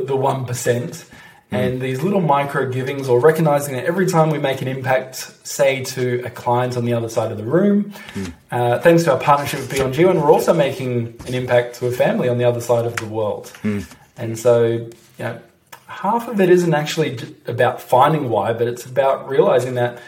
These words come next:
Speaker 1: actually every day we've got an opportunity, especially as accountants, to reinforce that why and reinforce that meaning.
Speaker 2: Mm.
Speaker 1: And if your why, or if all you take from today's conversation is that your why is to, to help,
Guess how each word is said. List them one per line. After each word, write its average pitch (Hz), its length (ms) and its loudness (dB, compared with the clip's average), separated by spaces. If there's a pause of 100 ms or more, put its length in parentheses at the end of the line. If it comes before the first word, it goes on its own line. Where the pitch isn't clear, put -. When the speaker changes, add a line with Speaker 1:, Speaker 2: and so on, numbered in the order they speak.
(220)
Speaker 1:
actually 160 280 0
every 196 180 2
day 131 280 4
we've 117 180 0
got 120 120 2
an 120 60 -4
opportunity, 110 400 -6
especially 151 640 0
as 117 100 -2
accountants, 117 680 -8
to 123 440 -4 (380)
reinforce - 1040 -2 (160)
that 120 360 -6
why 110 440 0 (140)
and 123 160 -6
reinforce 131 480 -4
that 120 240 0
meaning. 123 520 -4 (220)
Speaker 2:
Mm. 101 260 -2
Speaker 1:
And 127 220 -8
if 139 200 -6
your 190 140 4
why, 131 560 8 (360)
or 202 140 -2
if - 100 -2
all 180 140 6
you 156 100 0
take 135 240 2
from 131 180 -4
today's 123 640 0 (540)
conversation 131 880 0 (340)
is 127 300 -8
that 117 180 2
your 127 160 2
why 120 300 6
is 110 260 0
to, 113 320 -8
to - 140 -12
help, 120 360 0